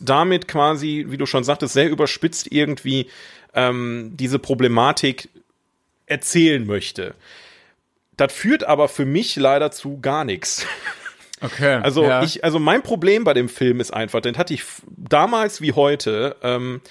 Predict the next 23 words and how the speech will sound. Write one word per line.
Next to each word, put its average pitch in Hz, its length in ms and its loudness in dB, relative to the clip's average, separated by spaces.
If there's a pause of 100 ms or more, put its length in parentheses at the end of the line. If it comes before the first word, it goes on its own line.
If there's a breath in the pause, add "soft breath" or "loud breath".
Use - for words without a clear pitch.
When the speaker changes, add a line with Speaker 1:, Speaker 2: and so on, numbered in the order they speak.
(480 loud breath)
Speaker 1:
dass 151 280 0
du, 151 340 -2 (100)
der 135 120 4
Film 220 240 2
fängt 156 320 -2
an 151 160 2
und 185 100 0
du 147 60 0
denkst, 143 460 -6 (680)
„Was 139 400 -2
willst 208 320 -2
du 180 60 0
mir 175 120 2
hier 165 200 0
eigentlich 170 280 -4
gerade 156 240 2
erzählen? 131 520 2 (180)
Speaker 2:
<laughs> 147 140 -8
Speaker 1:
Wo 220 320 2
geht 208 260 2
die 196 60 2
Reise 175 340 2
hin?“ 131 320 -2